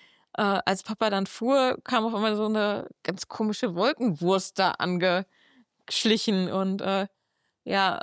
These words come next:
da hatte ich dann schon in dem Moment den Verdacht, es könnte eine Rollcloud sein, hab einen Timelapse davon gemacht und dann sah man hinterher auch wirklich diese Rollbewegung in dieser Wolke. Also,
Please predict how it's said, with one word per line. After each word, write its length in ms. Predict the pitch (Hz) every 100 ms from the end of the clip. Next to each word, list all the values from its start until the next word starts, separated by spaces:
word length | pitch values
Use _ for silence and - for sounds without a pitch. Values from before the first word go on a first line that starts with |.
| -
da 160 | - 185
hatte 140 | 196
ich 60 | 220
dann 180 | 196 190
schon 260 | 202 190
in 140 | - 180
dem 100 | 185
Moment 280 | 180 214
den 60 | 226
Verdacht, 300 | 190 175 -
es 120 | -
könnte 260 | - 208 208
eine 120 | 170
Rollcloud 560 | 160 185 - 330 320 -
sein, 200 | 339 370
hab 100 | 294 180
einen 80 | 180
Timelapse 480 | 202 214 254 -
davon 240 | 254 254 247
gemacht 320 | 247 247 -
und 80 | 208
dann 120 | 185
sah 120 | 180
man 140 | 202 208
hinterher 340 | 214 233 202
auch 80 | 202
wirklich 320 | 202 208 233 _ _ _ -
diese 200 | 196 190
Rollbewegung 800 | 190 254 233 208 196 214 233 226
in 160 | 220
dieser 160 | 214 202
Wolke. 260 | 202 180 180
Also, 360 | 170 175 -